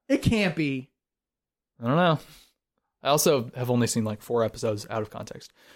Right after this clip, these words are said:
Speaker 2: Oh, and then there's, I forgot, so the, the, like
Speaker 1: Oh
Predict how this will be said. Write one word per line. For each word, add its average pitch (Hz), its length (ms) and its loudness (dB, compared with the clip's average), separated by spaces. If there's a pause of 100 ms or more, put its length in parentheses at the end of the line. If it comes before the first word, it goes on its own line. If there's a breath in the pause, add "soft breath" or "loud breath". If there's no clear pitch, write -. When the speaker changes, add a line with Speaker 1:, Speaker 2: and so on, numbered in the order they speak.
(160 soft breath)
Speaker 2:
Oh, 220 200 2
and 160 180 4
then 214 140 4
there's, 196 380 2
I 143 280 0
forgot, 143 360 2
so 147 120 2
the, 127 440 2
the, 123 360 2 (120)
like 123 280 -4
Speaker 1:
Oh - 380 -8